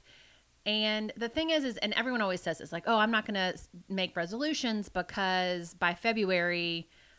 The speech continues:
I've already failed." Well, that's fine. And I'm, I'm on that boat too. I have made resolutions. I was looking back in some journals the other day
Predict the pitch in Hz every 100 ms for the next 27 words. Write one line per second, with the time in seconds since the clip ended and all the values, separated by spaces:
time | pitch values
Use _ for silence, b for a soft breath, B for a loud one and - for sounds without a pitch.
0 | B 185 185 170 - - - - - _
1 | _ - 277 262 311 320 - 285 135 156
2 | - - B B B B - 220 220 220
3 | 226 220 202 254 262 233 269 262 247 247
4 | 233 226 220 - 262 156 175 220 220 208
5 | 196 180 - b b b b - 175 196
6 | 208 214 202 196 202 214 233 220 185 180
7 | 196 202 196 175 175 190 175 - 170 170
8 | 170 175 170 165 - - B - 175 170
9 | 170 170 170 165 165